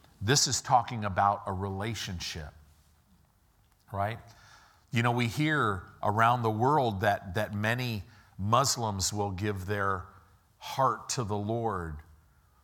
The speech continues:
because they're, they're amazed at the love of God for them. 'Cause Allah would never call them by their name, but Jesus would, right? He knows you today.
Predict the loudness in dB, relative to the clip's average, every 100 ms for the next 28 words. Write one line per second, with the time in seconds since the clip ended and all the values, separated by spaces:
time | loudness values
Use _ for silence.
0 | _ _ _ -6 -4 -2 2 2 2 2
1 | 4 4 2 2 4 4 2 0 2 2
2 | 0 -2 -4 -6 -4 -4 -2 -2 -2 -4
3 | -4 0 0 0 -6 -8 -6 -4 -4 -6
4 | -10 -14 -20 _ _ _ _ _ _ _
5 | _ _ 0 0 4 8 8 8 4 0
6 | -2 0 0 0 -2 -2 2 2 0 -4
7 | -4 -4 -6 -8 -8 -8 -10 -12 -12 -10
8 | -8 -6 -6 -8 -10 -14 -16 _ -20 -20
9 | -20 _ _ _ _ _ _ _ _ _
10 | -8 -6 -6 -12 _ _ -4 -2 2 2
11 | 2 0 -4 -6 -8 -10 -10 -12 -14